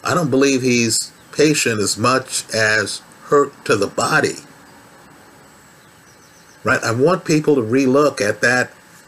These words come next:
left hand to Ramirez's body that slows him down in the fifth round.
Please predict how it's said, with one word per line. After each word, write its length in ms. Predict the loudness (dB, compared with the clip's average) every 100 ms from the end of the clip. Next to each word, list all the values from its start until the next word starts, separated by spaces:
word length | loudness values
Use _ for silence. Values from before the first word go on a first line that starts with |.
| -20 -20 -20 -10
left 400 | -2 0 0 -2
hand 500 | -4 -2 -2 -2 -4 -10 -20 -20 -20 -20 -20 -20 _ -2
to 100 | 2
Ramirez's 720 | 2 4 4 4 2 0 -2
body 480 | -2 0 0 -2 -6 -16 -20 -20 -20 -20 -18 -2
that 180 | 0 0
slows 380 | 2 4 4
him 160 | 0 0
down 340 | 0 2 2
in 80 | 0
the 60 | -2
fifth 340 | 2 2 2
round. 380 | 0 0 -2